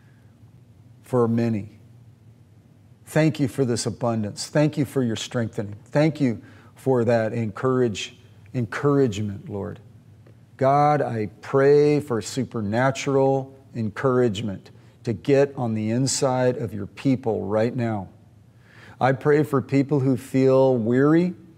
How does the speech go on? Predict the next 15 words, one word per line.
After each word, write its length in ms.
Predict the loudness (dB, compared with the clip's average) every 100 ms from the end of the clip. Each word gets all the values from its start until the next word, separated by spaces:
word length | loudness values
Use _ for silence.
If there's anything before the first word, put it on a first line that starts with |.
| -10
I 80 | -8
pray 260 | 2 2 2
for 180 | 0
people 400 | -2 0 0 0
who 180 | 0 -2
feel 380 | -2 0 4 2
burdened. 640 | 2 0 2 0 -4 -8 -16 -20 -20 -10
I 80 | -8
pray, 280 | 0 0 0
pray, 280 | 0 -2 -2 -4
pray 180 | 0 2
for 160 | 0 -2
people 380 | -2 0 0
who, 80 | 0
in 120 | -2